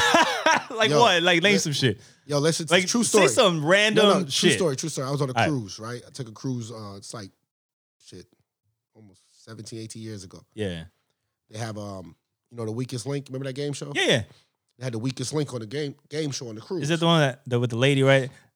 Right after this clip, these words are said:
Speaker 1: "You are the weakest link.
Speaker 2: Yeah.
Speaker 1: Goodbye."
Speaker 2: Yep. They had a game show. I got
Speaker 1: Yo, man, fuck that bitch.
Speaker 2: I got on the game show.
Speaker 1: Mm-hmm.
Speaker 2: The whole cruise was watching.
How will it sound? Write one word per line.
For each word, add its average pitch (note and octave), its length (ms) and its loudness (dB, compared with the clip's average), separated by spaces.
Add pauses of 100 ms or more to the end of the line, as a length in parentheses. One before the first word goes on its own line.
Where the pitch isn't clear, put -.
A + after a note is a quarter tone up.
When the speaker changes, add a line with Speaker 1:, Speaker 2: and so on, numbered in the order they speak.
(180)
Speaker 1:
"You B3 180 4
are C#3 180 6
the A#2+ 280 4
weakest E3+ 320 2
link. A2 240 4
Speaker 2:
Yeah. C3 200 -8
Speaker 1:
Goodbye." C#3 360 4 (100)
Speaker 2:
Yep. G#2 120 -4 (580)
They B2 60 -14
had C3+ 120 -6
a B2+ 40 -12
game D#3+ 240 -2
show. C3+ 140 -6
I A#2+ 40 -10
got C3+ 160 -4
Speaker 1:
Yo, F#3+ 60 0
man, F3+ 160 4
fuck F#3+ 140 2
that A2+ 120 2
bitch. G2 140 -6
Speaker 2:
I D3 40 -2
got D3+ 200 0
on E3 140 2
the D#3 40 -4
game D#3 240 -2
show. - 260 -8 (320)
Speaker 1:
Mm-hmm. D#3 200 -14 (360)
Speaker 2:
The - 60 -20
whole D3 160 -6
cruise E3+ 300 -6
was A#2+ 80 -12
watching. A#2 380 -12